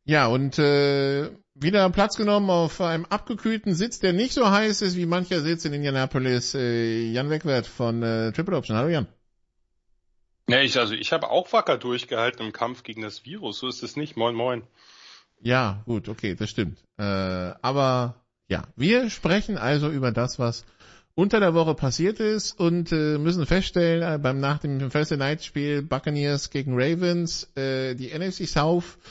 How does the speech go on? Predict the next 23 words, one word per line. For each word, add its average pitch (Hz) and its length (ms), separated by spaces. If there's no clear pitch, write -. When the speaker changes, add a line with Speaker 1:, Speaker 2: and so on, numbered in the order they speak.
Speaker 1:
ist, - 340
äh, 180 480
schwere 240 320
Kost, 233 380
Jan, 208 340
und, 175 420
äh, 165 300
die 165 160
Offense 165 400
der 156 120
Bucks 147 280
umso 135 220
mehr. 92 240
Speaker 2:
Ja, 147 200
das 135 120
ist, 139 220
äh, 120 400
gefühlt 156 480
wird 147 140
das, - 360
wird 127 200
das - 140
immer, 139 460